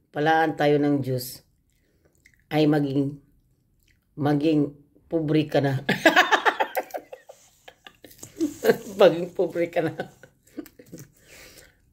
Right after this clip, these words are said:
Ikaw ang po-, maging pobre na, ako na naman ang maging dato. <laughs> Mga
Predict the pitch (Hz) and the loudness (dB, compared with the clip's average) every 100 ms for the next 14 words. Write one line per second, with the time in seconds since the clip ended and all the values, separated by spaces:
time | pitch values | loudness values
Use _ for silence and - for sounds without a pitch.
0 | - 170 202 190 180 170 - 175 160 151 | -8 6 8 8 6 2 -6 -4 0 0
1 | 160 156 170 160 160 156 151 151 - 160 | 0 -2 -2 0 2 2 0 -4 -2 0
2 | 151 151 151 151 147 147 139 135 131 131 | 2 2 2 0 0 0 0 2 2 2
3 | 139 147 - - _ - - 302 - 392 | 2 -2 -2 -18 _ -2 4 4 4 2
4 | - - - - - - - - - - | -2 -4 -6 -8 -12 -20 -20 -20 -20 -20
5 | _ _ _ _ _ - - _ _ _ | _ _ _ _ _ -20 -20 _ _ _
6 | - _ - - _ _ - _ _ _ | -20 _ -20 -20 _ _ -20 _ _ _
7 | - - _ _ - - - - - - | -16 -16 _ _ -14 -12 -10 -12 -4 4
8 | - | 6